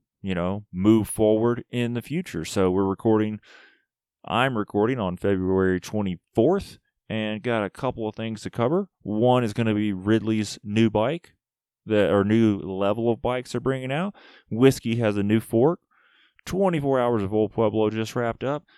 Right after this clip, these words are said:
And Enduro has a new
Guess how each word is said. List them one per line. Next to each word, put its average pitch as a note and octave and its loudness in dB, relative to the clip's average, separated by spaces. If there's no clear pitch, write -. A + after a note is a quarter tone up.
And D3+ -2
Enduro C3 2
has A#2+ -4
a A2 0
new G#2+ 0